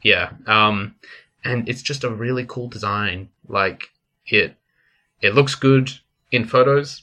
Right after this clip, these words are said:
but then you get it in person, it's like, it's got lots of other little details you didn't notice before. Like, it's wearing that sort of flowy robe that's all decayed and stuff, and inside you can see the legs and see all the extra little vials holding people's souls and stuff.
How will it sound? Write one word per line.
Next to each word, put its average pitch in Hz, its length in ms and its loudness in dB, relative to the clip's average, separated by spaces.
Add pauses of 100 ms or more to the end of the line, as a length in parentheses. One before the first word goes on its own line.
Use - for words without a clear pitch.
but - 120 0
then 104 260 2
you 104 80 -8
get 110 140 4
it 101 100 4
in 101 80 -6
person, 107 320 -2
it's 101 140 -8
like, 92 180 0
it's 98 120 -6
got - 280 -4 (160)
lots 98 240 -8
of - 60 -8
other 120 180 -4
little 120 260 0
details 113 380 -4
you 107 120 -8
didn't 92 140 -8
notice 113 240 -2
before. 107 880 0
Like, 95 220 -2
it's 101 120 -6
wearing 101 180 2
that 98 120 0
sort 95 140 -2
of - 80 -8
flowy 101 600 -2
robe 98 560 -2
that's 107 200 -2
all 98 100 -4
decayed 110 400 -2
and 110 100 -6
stuff, 107 220 -2
and 104 180 -8
inside 101 580 -4
you 98 60 -10
can 104 100 -12
see 98 120 -10
the 92 140 -10
legs 120 560 2
and 101 180 -6
see 95 240 -2
all 104 180 0
the 98 180 -2
extra 104 260 -2
little 101 300 -2
vials 98 560 -4
holding 107 280 -6
people's - 320 -12
souls 117 400 -4
and 113 80 -6
stuff. 110 500 -6